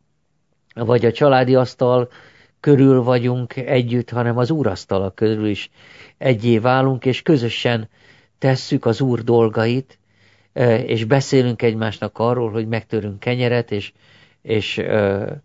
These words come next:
ö, megosszuk egymással az úrvacsorai poharat. Ugye? És ez, ö, nagyon sok helyen megjelenik. Kérlek benneteket, hogy, ö, kísérjétek figyelemmel ezeket a gyönyörű időszakokat,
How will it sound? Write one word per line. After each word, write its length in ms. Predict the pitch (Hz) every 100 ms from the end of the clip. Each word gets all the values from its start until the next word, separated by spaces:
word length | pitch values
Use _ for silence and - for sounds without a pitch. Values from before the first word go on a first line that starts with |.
| _ _ _ _
ö, 180 | 107 104
megosszuk 500 | 110 117 113 - 113
egymással 540 | 107 110 104 - 107 110
az 400 | 104 107 - 117
úrvacsorai 560 | 110 101 - 98 101
poharat. 480 | - 101 - - - _ _ _ _ _ _ _
Ugye? 160 | 95 82 _ _ _ _ _ _ _ _ _
És 140 | - 147
ez, 200 | 151 156
ö, 440 | 151 147 139 -
nagyon 320 | 165 170 139
sok 280 | 120 143 -
helyen 500 | 120 113 110 101 95 _ _ _ -
megjelenik. 720 | 101 104 107 120 127 151 147
Kérlek 400 | 190 160 127 113
benneteket, 640 | 123 120 113 110 107 104
hogy, 260 | 113 107 - _ - - _
ö, 260 | 123 117 110
kísérjétek 840 | - 185 - 104 98 104 92 92 -
figyelemmel 920 | - 117 107 104 101 101 107 101 98 _ _ _ _ _
ezeket 540 | 135 107 110 107 98
a 480 | 113 - 110 101 95 _ _ _ _ _ _ _ -
gyönyörű 460 | 120 139 127 117 120
időszakokat, 960 | 120 135 131 - 123 139 - 156